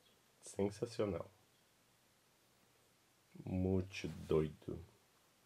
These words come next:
Então, ela vai mostrando, já mostrou as Barbie Maxi Hair. E agora ela está mostrando a penteadeira.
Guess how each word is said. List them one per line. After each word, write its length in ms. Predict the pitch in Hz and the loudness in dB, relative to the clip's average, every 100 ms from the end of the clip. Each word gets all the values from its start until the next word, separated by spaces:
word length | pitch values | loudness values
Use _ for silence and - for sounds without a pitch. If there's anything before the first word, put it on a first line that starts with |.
| _ _ - - - - _ | _ _ -20 -20 -20 -20 _
Então, 220 | - 90 | 6 10
ela 80 | 90 | 12
vai 140 | 98 | 12
mostrando, 800 | 101 101 98 - 92 85 82 80 | 12 12 10 2 8 10 8 6
já 140 | 85 | 8
mostrou 480 | 85 82 - 82 82 | 8 8 4 8 8
as 140 | 80 | 8
Barbie 340 | 80 80 76 76 | 8 10 10 6
Maxi 500 | 78 - - 117 123 | 2 2 2 4 6
Hair. 480 | 135 95 85 92 117 - _ _ _ - _ _ _ _ - | 12 12 12 10 6 -8 _ _ _ -20 _ _ _ _ -2
E 120 | 95 | 8
agora 720 | 92 87 85 82 80 82 - - | 10 10 10 12 12 10 6 6
ela 240 | - 90 95 | 8 10 8
está 640 | 95 - - - - 87 | 4 -6 -8 -8 6 6
mostrando 1200 | 90 90 - - - 92 82 80 80 82 98 - - - - - - - - - | 8 4 2 -12 0 6 8 8 4 2 0 -2 -8 -20 -20 -20 -20 -20 -20 -12
a 60 | - | -10
penteadeira. 1040 | - 92 92 - 120 - 80 76 69 65 | 2 4 4 6 6 6 0 2 0 -2